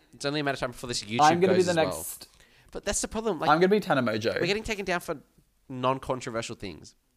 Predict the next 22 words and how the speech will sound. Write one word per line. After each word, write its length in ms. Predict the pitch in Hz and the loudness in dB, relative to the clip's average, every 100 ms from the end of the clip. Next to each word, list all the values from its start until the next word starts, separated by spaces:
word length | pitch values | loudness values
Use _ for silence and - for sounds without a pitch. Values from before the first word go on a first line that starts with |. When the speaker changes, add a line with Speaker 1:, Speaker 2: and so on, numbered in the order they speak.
| 131 _ | _ _
Speaker 1:
Like, 120 | 117 - | -14 -10
we're 140 | 147 | -4
not, 140 | 160 147 | 0 0
like, 180 | 131 | -2
hate 460 | - - - 120 120 | -6 -10 -4 -4 -4
speech 540 | - 123 117 120 - | -6 -4 -4 -6 -6
to 100 | - | -6
something 460 | 120 113 - 113 113 | -6 -6 -8 -10 -8
or 80 | 85 | -8
anything. 400 | 113 123 - 90 | -6 -8 -12 -14
Like, 140 | 123 - _ _ _ - | -14 -16 _ _ _ -16
it's 160 | 185 | -8
just 180 | - 233 | -6 -4
non-drama. 580 | 180 160 117 107 175 214 - _ | -4 -4 -6 -8 -8 -10 -16 _
Speaker 2:
I 80 | 170 | 8
Speaker 1:
It's 40 | 220 | 8
Speaker 2:
don't, 40 | |
Speaker 1:
just 80 | 226 | 8
disappointing. 400 | 208 156 - 160 | 2 -6 -2 10
Speaker 2:
Logan 320 | 196 220 240 208 | 12 12 10 8
Paul 460 | 190 180 127 175 147 | 8 10 10 6 0
Speaker 1:
Yeah. 180 | 143 | -4